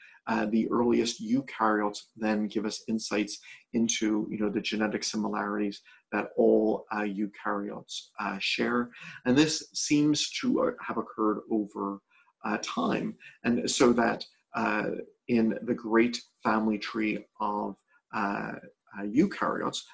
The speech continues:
uh, which, you know, we are still arguing, uh, over, um, some lineages such as that of Giardia seem to be more basal, and so that if, uh, we want to get an idea of,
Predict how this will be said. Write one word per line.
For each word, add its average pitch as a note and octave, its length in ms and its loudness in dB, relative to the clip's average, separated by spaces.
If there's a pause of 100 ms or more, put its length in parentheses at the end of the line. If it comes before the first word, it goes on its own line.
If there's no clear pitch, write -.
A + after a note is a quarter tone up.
(120)
uh, A2+ 120 0
which, G#2 380 -2
you - 80 -8
know, G#2+ 80 -2
we G#2 140 -2
are G#2 100 -6
still - 320 -4
arguing, G2+ 580 -2 (180)
uh, G#2 160 -10 (140)
over, A2 400 -14 (380)
um, B2+ 260 6
some D#3 460 4
lineages B2+ 560 4
such - 220 -2
as A2 120 -8
that G#2+ 320 -4
of G#2 260 -2 (100)
Giardia G#2+ 720 -4 (280)
seem C#3+ 380 2
to C3+ 80 4
be A#2 240 4
more A2 520 2 (200)
basal, A#2 540 2 (280)
and A#2 120 0
so A2 320 6
that G#2 360 -2 (960)
if, B2+ 260 0 (280)
uh, A2+ 200 4
we A2+ 100 4
want A#2 200 2
to G#2+ 60 2
get A2+ 160 4
an A2 120 2
idea G#2+ 580 0 (360)
of, A2 500 4